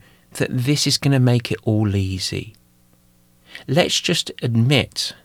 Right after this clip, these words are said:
be a little vulnerable and admit this is hard for all of us. And we can share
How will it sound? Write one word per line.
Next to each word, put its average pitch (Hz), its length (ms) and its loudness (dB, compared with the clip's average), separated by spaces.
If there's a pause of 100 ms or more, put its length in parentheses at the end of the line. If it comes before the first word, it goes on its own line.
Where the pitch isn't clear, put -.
(1040)
be 107 100 -4
a 113 40 -2
little 156 240 0
vulnerable 104 720 2
and 110 140 0
admit 117 480 0 (360)
this 131 300 0
is - 160 -2
hard - 600 -2 (300)
for - 140 -8
all 165 260 2
of 101 100 0
us. - 380 -10 (1160)
And 131 140 6
we 135 100 4
can 135 240 0
share 139 800 0